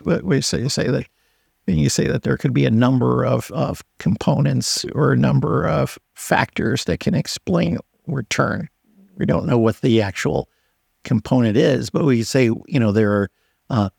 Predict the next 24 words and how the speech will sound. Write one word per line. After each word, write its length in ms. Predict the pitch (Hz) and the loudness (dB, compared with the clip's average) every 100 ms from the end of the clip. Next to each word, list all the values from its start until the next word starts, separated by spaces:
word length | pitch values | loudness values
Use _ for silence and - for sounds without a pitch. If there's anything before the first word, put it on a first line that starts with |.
| _ _ | _ _
more 420 | - 127 127 123 | 0 2 4 2
explanatory 760 | 123 - - 127 110 - 135 110 | 2 -4 2 2 2 2 2 2
factors 680 | - 127 104 - 110 95 - - | 2 0 0 0 0 0 -2 -2
or 180 | 135 101 | 0 -2
fewer. 480 | - 143 90 82 - _ - | -2 -2 0 -6 -10 _ -4
And 300 | 190 165 185 | 0 2 2
usually 340 | 202 165 185 | 2 2 0
when 140 | 143 135 | 2 0
you 80 | |
do 120 | 123 117 | 2 0
principal 460 | - 120 - 117 | 2 -2 0 -2
components, 720 | - 110 113 107 104 92 - | 2 0 2 2 2 0 -4
your 200 | 165 117 - _ _ | -2 -4 -6 _ _
first 320 | - 139 - | 2 2 2
two 180 | - 117 | 0 0
c-, 100 | - _ | -2 _
crin-, 300 | - 139 120 _ - | -2 0 0 _ -4
principal 420 | - 117 - 113 | 0 0 0 -2
components, 640 | - 107 120 107 101 - - _ _ _ - | 2 0 2 2 0 -2 -10 _ _ _ -8
you 80 | - | -6
know, 120 | - - _ _ - | -6 -12 _ _ -6
uh, 200 | - - _ _ _ _ _ | -4 -6 _ _ _ _ _
sort 240 | - - 110 | -6 -4 -2
of 180 | 160 | -6